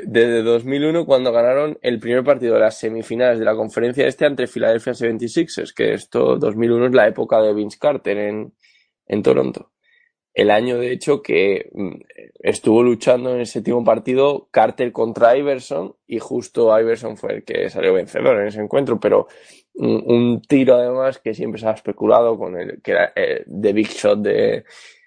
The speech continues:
de Carter, que falló sobre la bocina, que hubiera dado el pase a las finales de conferencia a los Raptors por primera vez en su historia.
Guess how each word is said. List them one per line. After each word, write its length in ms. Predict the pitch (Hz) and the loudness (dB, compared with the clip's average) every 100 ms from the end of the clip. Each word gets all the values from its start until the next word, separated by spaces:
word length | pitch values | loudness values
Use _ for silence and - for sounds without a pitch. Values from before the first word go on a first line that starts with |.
| _ - | _ -8
de 340 | 110 113 110 | 4 6 6
Carter, 400 | - - 139 127 | 2 0 -2 -6
que 160 | - 101 | -8 -8
falló 540 | - 95 110 - - _ | -4 -2 -2 -4 -8 _
sobre 340 | - 113 110 | -2 2 4
la 100 | 113 | 4
bocina, 440 | 113 117 131 127 135 | 2 0 -2 -4 -2
que 100 | 110 | 2
hubiera 200 | 107 123 | 4 4
dado 260 | 123 110 | 4 2
el 120 | 104 | -4
pase 360 | - 104 110 143 | -2 -2 0 0
a 60 | 127 | 0
las 180 | 107 | -2
finales 320 | - 95 104 117 | -4 -2 -2 -2
de 100 | 113 | -4
conferencia 720 | 117 107 110 110 120 123 - _ | -6 -4 -4 -2 2 2 0 _
a 100 | 107 | 2
los 160 | 104 107 | 2 4
Raptors 320 | 110 139 123 | 2 0 -2
por 180 | 110 98 | -4 0
primera 280 | 95 95 | 0 4
vez 200 | 101 95 | 2 0
en 80 | 98 | -8
su 140 | - - | -12 -12
historia. 440 | - 151 - - | 0 0 0 -6